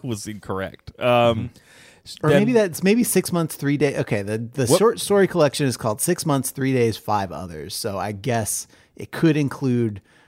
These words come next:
Speaker 2: the short story Six Months, Three Days, and then also five other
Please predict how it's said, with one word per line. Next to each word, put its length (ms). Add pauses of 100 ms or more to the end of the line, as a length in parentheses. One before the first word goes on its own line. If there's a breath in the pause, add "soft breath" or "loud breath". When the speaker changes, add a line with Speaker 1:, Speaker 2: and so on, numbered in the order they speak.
(140 soft breath)
Speaker 2:
the 80
short 300
story 280
Six 320
Months, 260
Three 240
Days, 480
and 160
then 220
also 580
five 540
other 500